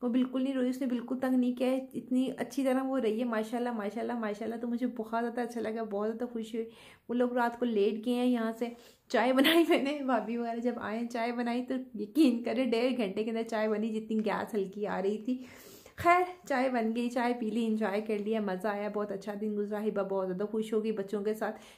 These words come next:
क्योंकि अकेली होती है, बच्चों की company को बहुत ज़्यादा enjoy करती है। बहुत अच्छा लगा, बड़ी खुशी हुई। और thank you so much आप लोगों को इतना प्यार का, इतनी support का और आप लोगों का सजेशन है मुझे channel बना लेना चाहिए। तो मैं करती हूँ कोशिश आजकल मैं अपना नया channel बना लूँ और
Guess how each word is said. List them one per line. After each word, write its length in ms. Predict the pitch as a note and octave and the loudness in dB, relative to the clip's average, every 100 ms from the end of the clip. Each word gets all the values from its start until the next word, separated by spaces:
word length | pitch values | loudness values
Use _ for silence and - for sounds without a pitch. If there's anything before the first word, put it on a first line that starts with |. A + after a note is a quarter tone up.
| - | -10
क्योंकि 160 | C4+ C4+ | 0 2
अकेली 340 | C4 C#4+ C4+ | 2 0 2
होती 220 | C4 B3+ | 2 0
है, 60 | C4 | 0
बच्चों 240 | A#3 C4 | 0 -2
की 420 | B3+ B3+ B3+ B3+ B3 | 0 2 4 4 2
company 340 | B3+ A#3+ A3+ A3+ | 2 0 0 -2
को 80 | A3 | -2
बहुत 220 | A3 A#3 | -2 -2
ज़्यादा 180 | A#3 A3+ | -2 0
enjoy 360 | G#3+ G#3+ G3 | 0 0 0
करती 240 | A3 A3 A#3 | -2 -2 -2
है। 60 | G#3 | -4
बहुत 220 | G#3+ A3+ | -4 -4
अच्छा 280 | F3+ - A#3 | -6 -4 -4
लगा, 240 | A3 A3 | -2 -2
बड़ी 180 | G#3 G#3+ | -2 -2
खुशी 380 | G#3+ G#3+ - B3 | -2 -6 -4 -2
हुई। 260 | A#3+ A#3+ - - - - - _ _ _ _ - | 0 -2 -6 -18 -20 -20 -20 _ _ _ _ 0
और 80 | C#4+ | 0
thank 240 | - E4+ E4+ | 4 4 4
you 60 | |
so 200 | E4+ E4+ | 4 4
much 180 | F4 F4+ | 4 4
आप 140 | F4 E4+ | 4 2
लोगों 180 | D4+ | 0
को 80 | D#4 | 0
इतना 200 | E4 E4 | 0 2
प्यार 260 | D#4+ D#4+ D4 | 4 6 4
का, 100 | D4+ | 4
इतनी 200 | D#4+ D#4+ | 2 0
support 380 | - D4+ C#4 C#4 | 0 4 4 6
का 80 | D4+ | 6
और 180 | D4+ D4+ | 6 6
आप 200 | C#4+ C#4 | 4 0
लोगों 200 | C4 C#4+ | -2 -2
का 60 | |
सजेशन 400 | D4+ C#4 C4+ D4+ | 0 0 2 0
है 80 | C#4+ | 0
मुझे 180 | C#4 C4+ | 0 -2
channel 240 | C4 C4+ C4 | 0 0 2
बना 220 | B3 A#3+ C4+ | 2 2 2
लेना 240 | C4+ C#4 | 0 0
चाहिए। 260 | C4 C4 C4+ | -2 -2 -2
तो 120 | C4+ | 0
मैं 160 | B3+ B3+ | 0 0
करती 320 | B3+ B3 C4 | 0 0 0
हूँ 120 | C#4 | -2
कोशिश 360 | B3+ B3 C4+ B3+ G#3+ | 0 -2 -2 -2 0
आजकल 320 | A3+ A3+ B3 | 0 0 -2
मैं 180 | B3 B3 | 0 0
अपना 160 | B3 A#3+ | 0 -2
नया 240 | A3+ A3+ | -2 -2
channel 320 | A3+ A3+ A3+ | -2 -2 0
बना 320 | G#3+ F#3 F3+ A#3+ | 0 -2 0 0
लूँ 180 | C4+ C#4 - - - - _ - | 0 -2 -10 -20 -20 -20 _ -2
और 340 | A3 A3 A3 | 2 4 4